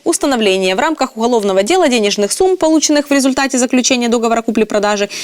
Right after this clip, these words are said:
и переданных в последующем лицам, которые подлежат привлечению к уголовной ответственности, покупатель,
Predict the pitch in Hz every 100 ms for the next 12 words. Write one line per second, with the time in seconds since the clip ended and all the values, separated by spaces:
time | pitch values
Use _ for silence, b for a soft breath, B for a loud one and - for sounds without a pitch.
0 | B 269 240 254 220 226 - 247 240 214
1 | 220 214 226 226 - 202 202 208 202 -
2 | 196 202 208 196 - 190 220 214 202 214
3 | - - 220 180 180 208 202 196 180 208
4 | 359 - 311 - - 247 254 311 294